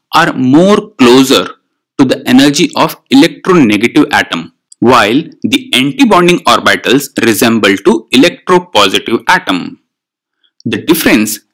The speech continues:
between energy of atomic orbitals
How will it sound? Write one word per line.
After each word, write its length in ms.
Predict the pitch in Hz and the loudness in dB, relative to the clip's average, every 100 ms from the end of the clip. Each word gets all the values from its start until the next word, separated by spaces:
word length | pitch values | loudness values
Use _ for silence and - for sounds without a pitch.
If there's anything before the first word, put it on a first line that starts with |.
| - | -6
between 440 | 113 - 123 120 - | -4 0 2 0 -2
energy 420 | 107 135 165 240 | 0 0 0 0
of 180 | 180 180 | 0 -2
atomic 360 | 127 127 127 127 | -2 0 0 -2
orbitals 800 | - 107 117 117 - 92 - | -2 0 0 -2 -2 -6 -6